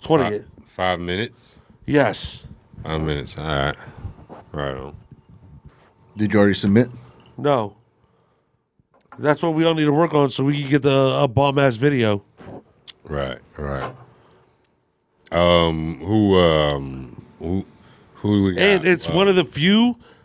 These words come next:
Speaker 1: festivals that doesn't have a price for submission. You don't gotta pay to enter.
Speaker 2: Okay. Right on. Um, who got the?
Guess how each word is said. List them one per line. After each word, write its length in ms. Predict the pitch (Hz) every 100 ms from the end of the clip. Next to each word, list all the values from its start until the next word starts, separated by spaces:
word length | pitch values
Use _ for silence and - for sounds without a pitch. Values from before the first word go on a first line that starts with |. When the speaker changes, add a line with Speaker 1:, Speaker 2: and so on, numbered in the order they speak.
| _ _ -
Speaker 1:
festivals 480 | 185 - 170 180 160
that 120 | 139
doesn't 320 | 143 143 151
have 380 | 139 147 143 - -
a 260 | 143 143
price 280 | 139 - 135
for 140 | - 131
submission. 600 | - 127 123 - 147 147 _ _ _ _ _ _ _ _ _ _ _ _ _ _ _ -
You 120 | 156
don't 120 | 170
gotta 160 | 170 156
pay 160 | 156
to 100 | 147
enter. 340 | 131 120 104 - _ 82
Speaker 2:
Okay. 340 | 76 67 67 62 _ _ _ _ _ _ _ _ _
Right 220 | 76 69 65
on. 180 | 67 - _ _ _ _ -
Um, 600 | 95 95 90 82 76 71 _ _ _ -
who 240 | 131 165
got 280 | 151 143 98
the? 600 | 117 110 101 92 85 73